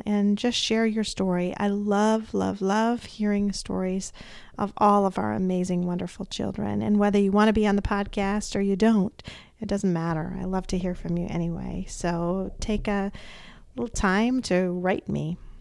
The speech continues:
Also, go on the website at andysmom dot com. On the website, you can find many different episodes, now a hundred and fifty-six of them,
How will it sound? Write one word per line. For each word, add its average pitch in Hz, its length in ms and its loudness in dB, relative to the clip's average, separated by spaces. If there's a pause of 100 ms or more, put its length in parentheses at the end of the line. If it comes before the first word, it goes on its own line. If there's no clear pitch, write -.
(680)
Also, 381 260 10 (540)
go 320 120 8
on 508 260 10
the 214 160 10
website 175 600 2
at 196 200 2
andysmom 185 600 2
dot 175 200 -6
com. 185 460 2 (380)
On 320 220 8
the 466 180 6
website, 302 420 8
you 233 160 4
can 349 360 4
find 226 840 6 (100)
many 220 640 8
different 185 420 0
episodes, 180 640 0
now 208 240 2
a - 80 -4
hundred 220 380 -4
and 208 80 2
fifty-six - 600 -4
of 165 80 -4
them, 165 280 -2